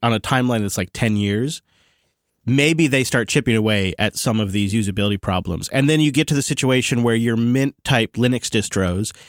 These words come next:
your Endless type Linux distros are sort of almost just by, like, steak and potatoes, like, all of them are O S tree based or some kind of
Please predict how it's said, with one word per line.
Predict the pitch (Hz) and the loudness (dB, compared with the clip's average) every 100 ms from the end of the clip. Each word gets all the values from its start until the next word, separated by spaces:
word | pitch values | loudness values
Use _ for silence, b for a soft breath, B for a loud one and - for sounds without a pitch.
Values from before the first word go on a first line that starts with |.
| B | B
your | 120 - | -2 2
Endless | 131 139 120 - | 0 2 0 0
type | 120 104 | -2 -2
Linux | 117 104 - | 0 -2 -2
distros | - 92 - 85 98 - - b b b | -4 -4 -2 -2 -2 -6 -10 b b b
are | - 127 123 117 113 107 107 - _ _ _ _ - | 0 2 2 2 0 0 -4 -10 _ _ _ _ -12
sort | - 131 117 | -4 0 2
of | 123 120 117 - - _ - | 0 -2 -6 -10 -16 _ 0
almost | 165 165 | 2 2
just | 165 147 | 0 0
by, | 135 131 | 2 2
like, | 123 113 101 | 2 0 -2
steak | - 160 147 - | -4 0 0 0
and | 127 | -2
potatoes, | 117 - 139 131 127 113 | 0 0 2 2 2 0
like, | 110 101 - B B B B - | 0 -2 -10 B B B B 0
all | 139 180 | 4 4
of | 160 117 | 4 2
them | 107 98 104 - | 2 2 0 -2
are | 117 113 | 0 2
O | 110 127 | 2 0
S | - | 0
tree | - 117 | 0 0
based | 104 101 101 | 2 0 0
or | 104 | -2
some | - 110 | -2 -2
kind | - 120 107 | 0 0 0
of | 98 90 | -2 -4